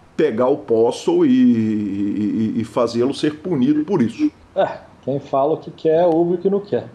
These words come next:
Speaker 2: Vamos aguardar cenas dos próximos episódios, né?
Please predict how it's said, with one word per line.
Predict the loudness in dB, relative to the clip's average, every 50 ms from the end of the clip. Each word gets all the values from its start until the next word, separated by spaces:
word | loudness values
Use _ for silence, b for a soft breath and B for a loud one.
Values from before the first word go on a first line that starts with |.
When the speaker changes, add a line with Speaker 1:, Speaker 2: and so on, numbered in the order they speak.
| -6 -2
Speaker 2:
Vamos | -2 -2 0 0 0
aguardar | 2 2 2 2 0 0 0 0 -2 -2 -4
cenas | -4 -4 -2 0 0 -2 -4
dos | -6 -12 -14 -20 -16 -6
próximos | -2 -2 -2 -2 -4 -4 -4 -2 -2 0 0 0
episódios, | -2 -2 -2 -2 -4 -2 0 0 0 0 -2 -4 -6 -6 -4
né? | -2 -2 -2 -4